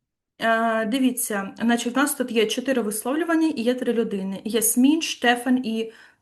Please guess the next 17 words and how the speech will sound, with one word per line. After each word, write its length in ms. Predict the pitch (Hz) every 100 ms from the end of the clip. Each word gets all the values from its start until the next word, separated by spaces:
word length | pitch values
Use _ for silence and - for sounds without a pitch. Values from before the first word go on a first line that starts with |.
| -
Möbelpacker. 1120 | 214 233 247 208 190 190 185 165 - 208 - - - - -
Möbelpacker — 920 | 254 247 214 208 262 320 - 330 320
це 180 | 311 220
людина, 400 | 208 208 294 311
яка, 440 | 214 196 220 247
в 320 | 262 254 _
принципі, 500 | - 208 254 247 -
приносить, 760 | 214 202 208 220 220 180 - -
е, 120 | - 196 196
меблі 580 | 214 220 190 185 220 -
або 240 | 370 226 214
люди, 460 | 220 320 294 262
зазвичай 540 | 233 214 233 - 220 196
їх 180 | 196
декілька, 460 | 196 202 269 277 220
це 160 | 208 202
чоловіки. 640 | - 185 175 175 294 381